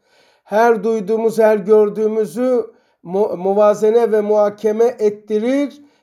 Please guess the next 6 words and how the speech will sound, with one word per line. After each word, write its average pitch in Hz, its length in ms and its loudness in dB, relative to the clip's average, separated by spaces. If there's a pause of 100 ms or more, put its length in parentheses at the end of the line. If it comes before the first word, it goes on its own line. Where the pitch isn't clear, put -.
(160)
Elimize 220 800 2
layıkalar 226 840 0 (340)
metre 226 600 0
ile 254 280 2
kantar 214 880 0
verir. 185 720 -2